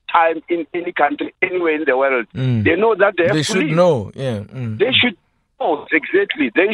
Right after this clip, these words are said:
Speaker 1: should know.
Speaker 2: Mm, mm. Okay. Um, the, I'm, I'm just, uh, wondering whether this, wh-, why it was necess-, why it only occurred, uh, why the department is only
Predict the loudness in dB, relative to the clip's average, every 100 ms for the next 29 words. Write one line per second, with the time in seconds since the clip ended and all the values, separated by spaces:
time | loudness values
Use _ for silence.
0 | 0 0 2 2 0 -4 _ _ _ _
1 | _ _ 4 6 6 4 0 2 4 4
2 | 2 _ -20 -20 -16 0 0 2 -2 -4
3 | -8 _ -4 2 6 6 6 2 -6 -16
4 | -20 -20 -14 -2 2 4 4 2 0 -2
5 | -6 -6 -4 -4 -4 -2 0 2 2 2
6 | 0 0 2 4 4 2 0 -2 -4 -4
7 | -4 0 2 4 2 0 -2 -2 -2 -2
8 | -2 -4 -6 -2 4 6 6 2 -2 -6
9 | -4 -2 0 2 2 2 0 0 -4 -4
10 | -2 0 2 4 2 -2 -4 -2 -2 -2
11 | -4 -2 0 2 2 0